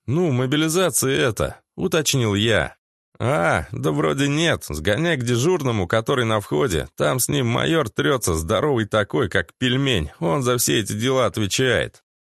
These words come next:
Я взял А К С у Макса, вытащил из кобуры трофейный П М и протянул все это добро Саше.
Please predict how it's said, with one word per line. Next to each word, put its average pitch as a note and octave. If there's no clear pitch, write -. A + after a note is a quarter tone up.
Я A2
взял D3+
А B2
К -
С A#2
у B2
Макса, A#2+
вытащил C3
из A2
кобуры A#2+
трофейный G2+
П G#2
М C3
и -
протянул G2+
все A#2+
это A2+
добро G2
Саше. F#2+